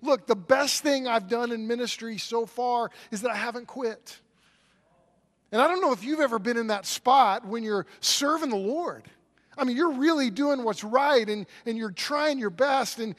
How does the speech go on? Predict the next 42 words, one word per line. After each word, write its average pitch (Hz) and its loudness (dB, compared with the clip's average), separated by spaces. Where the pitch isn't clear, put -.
and 226 -2
you're, 220 0
and 233 -4
you 208 -2
feel 330 -2
like 302 4
you're 240 0
obedient. 233 0
You 196 -8
feel 320 -4
like, 254 0
"Man, 262 -6
Lord, 262 4
I, 226 2
I'm, 208 -6
I'm 226 -8
doing 294 -4
my 262 -2
best 247 2
to 240 0
walk 254 0
with 233 -8
you," 233 -4
and 254 0
it's 240 -4
just - 0
not 262 -2
working 254 -4
out. - -14
I 240 -6
mean, 226 0
I 262 0
was 226 -4
with, 233 0
uh, 208 4
one 202 -4
of 208 -4
our 202 -4
church 233 -10
members 202 -10
last 214 -16
night. 220 -20